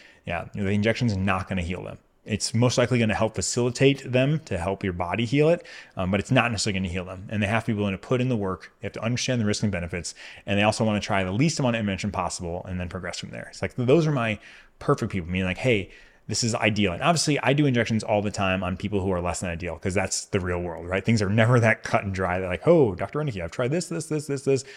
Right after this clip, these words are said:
and we go, "That's just not how it works." But like I said, that's the, the, my, my idea in my brain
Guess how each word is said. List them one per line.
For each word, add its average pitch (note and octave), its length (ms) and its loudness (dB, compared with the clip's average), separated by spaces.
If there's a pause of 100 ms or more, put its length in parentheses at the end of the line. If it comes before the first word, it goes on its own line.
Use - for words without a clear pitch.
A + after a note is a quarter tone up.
(160)
and A2+ 140 -2
we A2 40 4
go, G#2+ 120 4
"That's G#2 360 0
just A2+ 140 -2
not G2 160 2
how F#2 120 -2
it - 40 -8
works." F2+ 240 -6
But A#2 120 0
like A2 40 4
I G#2 40 0
said, F#2+ 200 -4
that's A2 240 0
the, A2+ 240 -4 (100)
the, A#2+ 300 -4
my, A#2+ 300 0
my A#2 280 0
idea C#3 440 2
in C3 40 0
my A2 160 2
brain F#2 360 -2